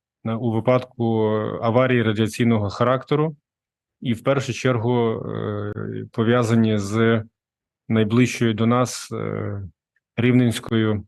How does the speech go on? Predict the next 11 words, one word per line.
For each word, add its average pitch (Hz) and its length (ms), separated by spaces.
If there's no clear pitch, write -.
атомною 113 440
електростанцією. 98 800
Волинь 135 380
потрапляє 127 560
у 120 240
зону, 110 760
тридцятикілометрову 117 920
зону 104 400
так 104 200
званого 113 280
спостереження. 117 1000